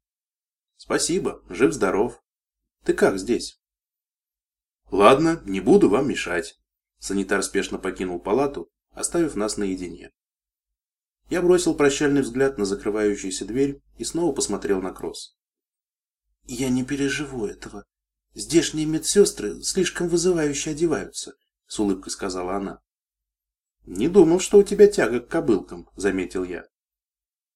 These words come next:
Да уж, шутки шутками, а Кросс иногда может ввести в ступор некоторыми замечаниями, особенно если они фривольного характера. «Знаешь,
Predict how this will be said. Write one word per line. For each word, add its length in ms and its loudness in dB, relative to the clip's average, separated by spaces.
Да 320 2
уж, 300 -12
шутки 380 -2
шутками, 640 -2
а 100 -4
Кросс 380 0
иногда 340 -2
может 340 -4
ввести 380 -6
в 60 -8
ступор 480 -2
некоторыми 460 -6
замечаниями, 720 -8
особенно 380 2
если 280 4
они 160 2
фривольного 520 2
характера. 560 -8
«Знаешь, 580 -6